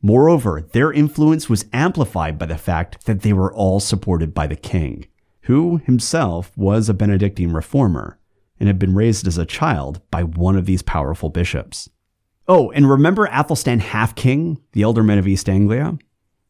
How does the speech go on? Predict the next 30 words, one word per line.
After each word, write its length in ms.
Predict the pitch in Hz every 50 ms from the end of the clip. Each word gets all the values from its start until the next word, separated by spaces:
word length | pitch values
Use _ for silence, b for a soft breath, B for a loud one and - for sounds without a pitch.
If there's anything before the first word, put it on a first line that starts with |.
| _ _ _ _ _ _ _ _ -
Well, 300 | - 123 127 117 - _
he 220 | - - - 170
retired 500 | 180 180 160 - - - 127 127 127 120
to 60 | 104 107
the 60 | 110
monastery 540 | 98 101 98 101 101 95 - - 95 87 82
at 60 | 85
Glastonbury, 840 | - 98 92 95 95 - - - 73 64 60 50 50 50 - - _ _ _ _
where 140 | - - 92
he 60 | 87
eventually 360 | 82 80 85 80 - 76 71
died. 440 | 73 90 87 82 71 53 - - - _ _ _ _ _ _ B B B B B B
But 100 | 123 104
his 140 | 104 95 -
son, 680 | - - - - 190 202 139 87 76 76 71 73 92 _ _ _ _ _ -
Athelwald, 840 | 107 123 175 190 - - 104 85 73 73 65 55 50 50 50 60 - - b b b b
was 160 | 120 113 98
the 100 | 123 117
new 400 | 107 107 113 127 135 147 156 165 -
Ealdorman 500 | - 117 123 113 117 113 110 110 107 104
of 80 | 101 95
East 240 | 98 95 - - 98
Anglia, 580 | 90 95 95 85 73 73 67 50 50 50 - _ _ _ _ b b b b b b b
and 140 | - 104 101
he 260 | 98 - 165 160 151
too 540 | - - - - - 175 165 123 92 73 67
was 200 | 85 107 107 98
a 60 | 107
Benedictine 680 | 95 85 - 110 104 104 104 92 98 92 - 98 92 87
reformer. 720 | 87 90 85 - - 101 95 90 82 73 62 - - -